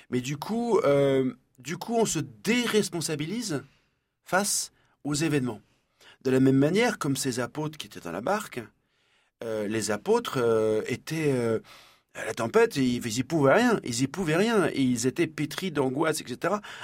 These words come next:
à juste titre. Mais c'est là où le Seigneur interpelle, et, et pas, euh, forcément très gentiment, il interpelle assez vivement, euh, les apôtres : «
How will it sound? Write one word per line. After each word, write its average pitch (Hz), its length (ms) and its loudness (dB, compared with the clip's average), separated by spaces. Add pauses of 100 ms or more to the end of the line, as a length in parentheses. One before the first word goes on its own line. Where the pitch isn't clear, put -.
(120)
à 143 120 2
juste 165 360 -2
titre. - 360 -10 (400)
Mais 151 160 2
c'est 180 200 4
là 240 320 0 (640)
où 160 160 -8
le 208 140 0
Seigneur 208 640 0 (220)
interpelle, 208 840 2 (420)
et, 135 600 0
et 135 60 4
pas, 170 420 6
euh, 120 1120 2
forcément 127 380 -4
très 147 160 -2
gentiment, 175 520 -2 (280)
il 135 120 0
interpelle 185 560 0
assez 160 260 -2
vivement, 208 540 0 (880)
euh, 135 480 0
les 127 180 2
apôtres : « 220 420 -2